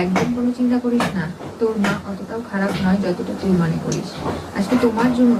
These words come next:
চারু এবং আমি শেষ হয়ে যেতে বসেছিলাম। চারুর যদি কিছু হয়ে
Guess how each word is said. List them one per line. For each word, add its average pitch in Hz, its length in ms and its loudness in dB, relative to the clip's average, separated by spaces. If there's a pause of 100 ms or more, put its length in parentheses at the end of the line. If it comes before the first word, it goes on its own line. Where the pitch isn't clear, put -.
চারু 190 200 0 (100)
এবং 214 140 -4 (120)
আমি 202 140 2 (100)
শেষ 196 200 2
হয়ে 196 160 4
যেতে 185 220 2
বসেছিলাম। 175 460 2 (120)
চারুর 202 300 2
যদি 247 240 6
কিছু 247 140 2 (100)
হয়ে 214 160 4